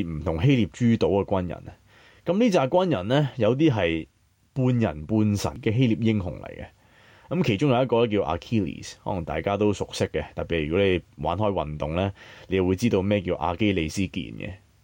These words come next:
即係你整親嗰度咧就大鑊㗎啦。咁以前咧，即係好慘啊，Kobe Bryant 咧，以前都係整親嗰度啊，咁變咗佢傷患就唔能夠出場嘅。咁咧，阿基里斯腱咧，基本上就係講緊某個古仔啊，我哋有機會咧之後先再講啦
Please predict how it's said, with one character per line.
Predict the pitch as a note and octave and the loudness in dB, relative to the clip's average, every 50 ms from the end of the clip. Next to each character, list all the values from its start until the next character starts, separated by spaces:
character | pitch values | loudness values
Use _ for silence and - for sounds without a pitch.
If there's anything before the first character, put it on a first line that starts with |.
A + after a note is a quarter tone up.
| _ - | _ -4
即 | - A2 | -2 0
係 | G2+ | 0
你 | F#2+ | 0
整 | - E2 E2+ G2+ G2+ | 0 -2 0 0 0
親 | G#2+ G#2+ G2 | 0 0 0
嗰 | F#2 F#2 | -2 -2
度 | E2 E2 | 0 0
咧 | E2 F#2 F#2 | 2 2 0
就 | E2+ | 0
大 | - C2 C2+ C#2 | -2 -4 -6 -6
鑊 | D2 C#2+ C2 - | -6 -6 -8 -6
㗎 | - C#2+ | -6 -6
啦。 | C#2+ - - - - - - - - - - | -6 -8 -8 -14 -20 -20 -20 -20 -20 -16 -8
咁 | - G2 G2+ F#2 | -6 -4 -2 0
以 | E2 F2+ F#2 | 0 0 0
前 | F2 - C#2+ C#2 D#2+ | 0 -2 -2 -2 0
咧， | E2+ F#2 F#2+ F#2+ | 0 2 2 2
即 | G2+ G2 | 2 2
係 | F2+ E2+ D2 | 2 2 0
好 | - - F#2 | -2 -4 -4
慘 | F#2+ - F2 E2+ F2+ F2+ | -4 -2 -2 -2 0 0
啊， | E2 E2 - | -2 -2 -2
Kobe | - G#2 G2+ G2 F2+ | -2 0 0 0 0
Bryant | G2 F#2+ F#2 F2 D2 A#1+ | 0 0 0 -2 -2 -4
咧， | C2+ E2 F2 | -4 -4 0
以 | F2 F#2 G#2 | 2 2 2
前 | F#2+ - D#2+ D2 E2 | 2 0 -2 -2 0
都 | G#2+ G2+ | 2 2
係 | F#2 | 0
整 | - E2 F2 F#2 | 0 -4 -4 -2
親 | G2+ G2+ F#2+ | -2 -2 0
嗰 | F2 E2+ F2 | 0 0 0
度 | D#2+ - - A#1 | 0 -2 -4 -4
啊， | A#1+ - - _ _ _ _ - - - - - - | -6 -8 -10 _ _ _ _ -20 -20 -20 -20 -10 -4
咁 | G2+ G#2+ | -4 -2
變 | F2 G2+ F#2+ F#2 | 0 0 0 2
咗 | F#2+ G#2+ F#2+ | 2 2 2
佢 | G2 F2 F2 F2 F2 F2+ F#2 F2 | 2 2 2 2 2 2 2 2
傷 | - - G#2+ G2 G2 G2+ G2 F#2 | 2 2 2 2 0 -2 -2 -2
患 | E2+ D2 D2+ D2+ | -2 -2 -2 -4
就 | D2+ D2 | -6 -6
唔 | C#2+ C#2+ | -8 -8
能 | C#2+ C#2+ D2 D2+ | -8 -8 -6 -4
夠 | D#2 D#2+ | -4 -2
出 | - G#2 | -2 -2
場 | F2+ - - - - - G1+ G1+ G#1 | -4 -4 -6 -6 -8 -8 -8 -8 -10
嘅。 | A#1+ - - - _ _ _ _ - - _ _ _ _ _ - | -10 -12 -12 -14 _ _ _ _ -20 -20 _ _ _ _ _ -6
咁 | - G#2 C3 | -2 0 2
咧， | D3 D#3 | 2 2
阿 | - - B2+ B2 | 2 2 0 2
基 | B2 D3+ | 2 4
里 | C#3 B2+ B2 | 4 4 2
斯 | A#2+ D3+ D3+ | 2 0 0
腱 | C#3 A#2+ A2 G2+ | 0 2 2 4
咧， | A2+ A#2 A#2+ | 4 4 4
基 | C3 C3+ | 4 4
本 | B2 A2+ G#2 | 4 4 2
上 | G#2 G2 E2+ F2 F2 F2 | 2 0 0 0 -2 0
就 | E2+ F2 E2 E2 E2+ E2+ E2+ | 0 2 2 4 4 2 2
係 | D#2+ F2+ F2 | 0 0 -2
講 | - - D2+ F#2+ A#2+ A#2 | -2 0 0 0 2 0
緊 | A2 G#2 | 0 0
某 | A#2+ B2 A2+ E2+ D#2+ F2+ | 0 0 0 0 0 0
個 | F2+ F#2 | 0 -2
古 | F2+ - D#2+ D#2 F#2 G#2 | -2 -2 -4 -2 -2 0
仔 | - - | 0 0
啊， | - F#2+ F#2+ G2+ | 2 2 2 2
我 | F2+ F2 | 2 2
哋 | |
有 | F2+ E2+ F2 G2 | 2 2 0 2
機 | G2+ A#2 A2+ | 2 2 2
會 | G#2+ F#2 F2+ F#2 | 2 2 4 4
咧 | G#2 G#2 | 2 2
之 | G2+ A2 A2+ F#2 | 2 2 0 0
後 | D2+ D#2 | 0 0
先 | G2 G#2+ G2 F2+ | -2 -2 0 0
再 | F#2 D#2+ | 0 0
講 | D#2+ D#2+ D#2 C#2+ C#2 D#2 E2+ | 0 0 -2 -4 -2 0 0
啦 | F#2 E2+ D#2+ D2+ D#2+ D#2 | 0 0 -2 -2 -4 -6